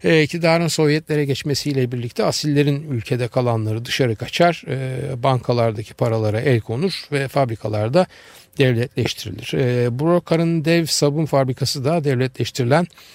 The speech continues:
fabrikalar arasındadır ve ismi, e, Zamosoretski beş numaralı sabun fabrikası adını alır. Bu isim daha sonra Novaya Zarya, yani Kızıl Şafak'a dönüşecek. Tesis hayatına böyle devam edecektir. E, İkinci Dünya Savaşı sırasında fabrika Urallardaki Sverdlovsk,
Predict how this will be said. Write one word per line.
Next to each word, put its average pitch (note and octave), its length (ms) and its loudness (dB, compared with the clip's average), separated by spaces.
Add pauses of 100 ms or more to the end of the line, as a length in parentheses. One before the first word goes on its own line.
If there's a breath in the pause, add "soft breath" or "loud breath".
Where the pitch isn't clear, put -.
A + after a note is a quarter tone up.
(520 loud breath)
fabrikalar C3 640 2
arasındadır A#2+ 760 -2
ve E3 80 0
ismi, D#3+ 360 0
e, D3 380 0
Zamosoretski C#3+ 840 0
beş D#3 240 0
numaralı A#2+ 360 2
sabun C3 320 2
fabrikası G#2+ 640 -4
adını G#2 280 -4
alır. F3 380 -4 (120)
Bu G3 100 0
isim F3+ 300 0
daha E3 180 4
sonra D#3+ 280 0
Novaya D#3 420 2
Zarya, B2+ 460 0
yani A#2+ 300 -4
Kızıl C#3 300 0
Şafak'a G#2+ 460 -2
dönüşecek. A2 520 -2 (680 loud breath)
Tesis D3 400 2
hayatına C3 560 0
böyle A#2+ 260 2
devam G#2 340 -2
edecektir. G#2+ 600 -6
E, D#3+ 160 0
İkinci E3+ 400 -2
Dünya F#3 220 4
Savaşı C3 360 -4
sırasında E3 400 -2
fabrika D#3+ 560 0
Urallardaki D3+ 680 0
Sverdlovsk, C#3 540 -2